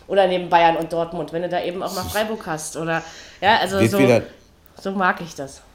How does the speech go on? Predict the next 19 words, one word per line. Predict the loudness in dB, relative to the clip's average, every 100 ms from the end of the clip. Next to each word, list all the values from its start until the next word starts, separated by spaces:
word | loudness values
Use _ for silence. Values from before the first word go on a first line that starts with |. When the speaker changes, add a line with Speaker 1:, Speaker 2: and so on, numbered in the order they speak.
| -14 -12 -10 -2
Speaker 2:
Wird | 0 4
wieder | 4 4
eine | 4 2
Freude | 2 4 4 2
sein, | 2 2 2
Diego | 2 2 0
Simeone | 0 2 4 4 4 2
zu | -2 -6
beobachten, | -4 -4 -4 -6 -8 -8 -6
den | -6
Trainer | 0 2 2 0
von | -4 -6 -6
Atletico. | -8 -8 -8 -8 -8 -4 -4
Speaker 1:
<laughs> | -2
Speaker 2:
Das | 0
Speaker 1:
Ja, | 2
Speaker 2:
ist | 2
ja |
so | 0